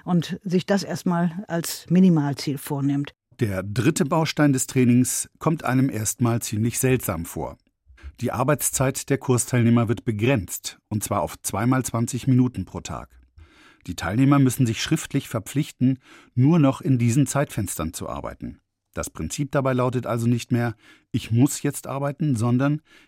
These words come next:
Speaker 2: „Ich darf nur zu dieser Zeit arbeiten“.
Speaker 1: Das klingt auch erstmal völlig widersinnig,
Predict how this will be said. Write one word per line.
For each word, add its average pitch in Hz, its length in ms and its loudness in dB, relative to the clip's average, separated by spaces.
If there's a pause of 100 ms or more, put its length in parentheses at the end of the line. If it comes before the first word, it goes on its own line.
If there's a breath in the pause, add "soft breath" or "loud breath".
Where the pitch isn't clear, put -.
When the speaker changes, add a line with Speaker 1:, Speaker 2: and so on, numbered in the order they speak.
Speaker 2:
„Ich - 240 -6
darf 135 400 -4
nur 117 240 2
zu - 140 -6
dieser 120 260 -2
Zeit 143 320 -4
arbeiten“. 73 560 -8 (380)
Speaker 1:
Das - 400 -2
klingt 220 260 2
auch 208 140 -4
erstmal 202 340 -4
völlig 196 300 0
widersinnig, 180 580 2